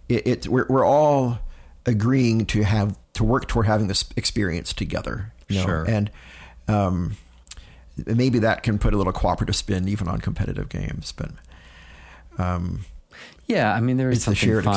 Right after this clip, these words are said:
Speaker 1: experience.
Speaker 2: about playing a really good game, and maybe you won, maybe you lost, but you can enjoy it together. So that's, that's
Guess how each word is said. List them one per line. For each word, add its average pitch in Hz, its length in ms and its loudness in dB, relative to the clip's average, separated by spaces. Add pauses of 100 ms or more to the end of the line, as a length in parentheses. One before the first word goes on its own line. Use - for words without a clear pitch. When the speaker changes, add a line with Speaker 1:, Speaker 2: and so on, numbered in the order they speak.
Speaker 1:
experience. 95 100 0
Speaker 2:
about 90 360 0
playing 104 440 0
a 92 40 0
really 90 300 0
good 80 260 -4
game, 87 380 -2
and 87 120 -2
maybe 90 300 -2
you 85 140 0
won, 85 280 0
maybe 82 260 -2
you 82 100 -2
lost, 78 480 -2
but 85 200 -6
you 87 100 -4
can - 200 -6
enjoy 80 420 -4
it 71 180 -4
together. 71 580 -8
So - 220 -8
that's, - 540 -8
that's 76 320 -6